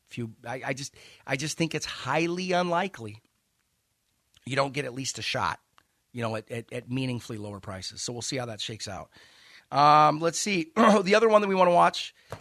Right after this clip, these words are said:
I, I continue to be absolutely gobsmacked.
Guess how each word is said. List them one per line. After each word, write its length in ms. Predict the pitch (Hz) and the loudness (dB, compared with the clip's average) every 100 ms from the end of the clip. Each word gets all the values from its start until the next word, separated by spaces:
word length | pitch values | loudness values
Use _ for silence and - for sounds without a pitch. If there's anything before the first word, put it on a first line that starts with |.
| - | 4
I, 240 | 165 - - | 4 4 -2
I 140 | 151 160 | 0 2
continue 640 | 170 151 - 202 226 226 | 0 -4 -2 -2 -2 -4
to 180 | - 185 | -6 -10
be 400 | 147 160 165 165 | -8 -6 -6 -8
absolutely 920 | - 139 165 160 - 156 151 151 143 131 | -4 -2 -2 -4 -6 -6 -6 -6 -8 -4
gobsmacked. 760 | 127 131 123 - 120 101 - | -2 -2 -2 -8 -10 -14 -18